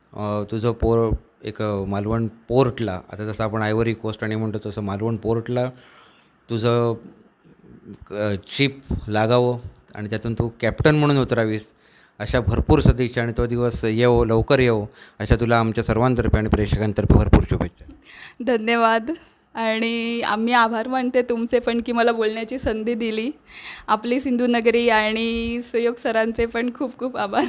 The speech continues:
Speaker 2: <laughs>
Speaker 1: ही होती दिव्या मालणकर. ह्या दिव्याला आपण बघितलेलं होतं आपली सिंधुनगरी न्यूज चॅनेलच्या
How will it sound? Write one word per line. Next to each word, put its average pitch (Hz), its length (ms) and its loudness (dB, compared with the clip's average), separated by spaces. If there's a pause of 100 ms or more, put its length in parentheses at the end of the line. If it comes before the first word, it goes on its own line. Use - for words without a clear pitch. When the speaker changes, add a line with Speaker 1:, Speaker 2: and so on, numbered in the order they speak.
(160)
Speaker 2:
<laughs> - 1200 -14
Speaker 1:
ही 117 100 2
होती 120 200 4
दिव्या 127 280 6
मालणकर. 127 440 2
ह्या 131 140 4
दिव्याला 143 460 6
आपण 147 240 0
बघितलेलं 135 480 2
होतं 131 220 0
आपली 117 260 -2
सिंधुनगरी 120 500 0
न्यूज 117 240 -2
चॅनेलच्या 117 560 -2